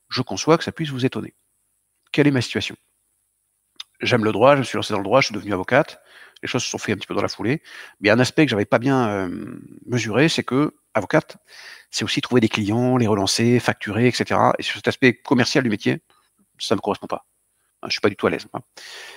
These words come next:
Euh, par ailleurs, euh, il se trouve qu'actuellement, je suis en situation personnelle où, euh, oui, je pourrais passer d'autres concours,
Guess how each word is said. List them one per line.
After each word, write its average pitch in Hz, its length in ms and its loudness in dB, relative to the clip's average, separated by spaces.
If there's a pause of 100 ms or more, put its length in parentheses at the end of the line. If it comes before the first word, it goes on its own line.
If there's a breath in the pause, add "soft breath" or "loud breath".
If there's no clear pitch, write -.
(200 loud breath)
Euh, 95 440 -2 (120)
par 139 120 4
ailleurs, 107 420 -2
euh, 104 240 -6
il 120 80 -8
se - 100 -8
trouve - 200 -8
qu'actuellement, 117 460 -2
je 135 60 -6
suis - 80 -2
en 110 40 0
situation 117 320 -2
personnelle 127 540 2
où, 135 340 -2 (140)
euh, 101 480 -4 (720)
oui, 180 180 2
je - 100 -4
pourrais 95 140 0
passer 110 220 -2
d'autres 120 200 -2
concours, 151 440 -2